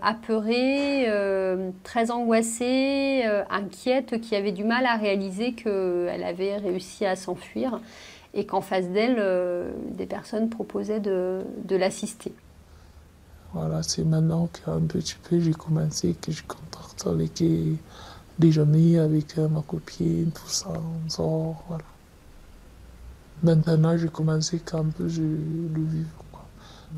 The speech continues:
Speaker 2: Un peu, c'était très dangereux, très, très, c'est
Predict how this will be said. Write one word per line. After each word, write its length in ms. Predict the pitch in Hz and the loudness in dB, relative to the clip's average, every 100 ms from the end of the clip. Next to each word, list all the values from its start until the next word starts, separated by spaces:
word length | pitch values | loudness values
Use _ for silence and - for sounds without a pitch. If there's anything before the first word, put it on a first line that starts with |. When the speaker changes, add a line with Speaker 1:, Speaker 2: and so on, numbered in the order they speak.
| - - | -8 0
Speaker 2:
Un 180 | 160 | 2
peu, 180 | 156 175 | 4 4
c'était 600 | 160 170 - 170 165 165 160 | 4 2 4 6 6 6 0
très 300 | - 180 165 | -2 2 4
dangereux, 640 | 175 170 165 165 170 170 - | 4 2 2 2 2 0 -2
très, 240 | - - 185 | -4 2 2
très, 480 | - 185 180 175 170 - - - - - - - | 4 4 6 4 -2 -14 -20 -20 -20 -20 -20 -8
c'est 1000 | - - - - - 190 175 - - | -8 -8 0 2 4 2 -2 -6 -10